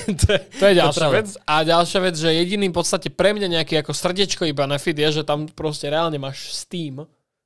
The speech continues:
Speaker 2: že si môžeš zahrať
Speaker 1: To
Speaker 2: hry.
Speaker 1: vážne?
Speaker 2: Jo.
Speaker 1: Že normálne, že máš to, volant a vidíš na obrazovke ako hry.
Speaker 2: Môže, no ak musíš byť zaparkovaný, aby si to mohol hrať, ale môžeš normálne na tom natívne hrať Cyberpunk,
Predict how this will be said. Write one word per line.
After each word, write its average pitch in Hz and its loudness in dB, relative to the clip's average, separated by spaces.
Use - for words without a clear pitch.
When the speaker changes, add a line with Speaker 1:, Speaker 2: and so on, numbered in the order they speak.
Speaker 2:
že 143 -16
si - -4
môžeš 143 0
zahrať 151 2
Speaker 1:
To 143 4
Speaker 2:
hry. 147 4
Speaker 1:
vážne? 143 0
Speaker 2:
Jo. 147 4
Speaker 1:
Že 175 0
normálne, 202 -2
že 160 -8
máš 180 -2
to, - -6
volant 151 -2
a 139 -10
vidíš 143 -8
na 147 -8
obrazovke 135 -6
ako 117 -8
hry. 113 -12
Speaker 2:
Môže, 196 2
no 165 0
ak 170 4
musíš 151 -2
byť 135 -6
zaparkovaný, 131 0
aby 123 -4
si - -4
to 135 -4
mohol 127 0
hrať, 131 -4
ale 160 0
môžeš 170 -2
normálne 156 -2
na 147 -4
tom 151 -2
natívne 147 -2
hrať 131 -2
Cyberpunk, 127 -2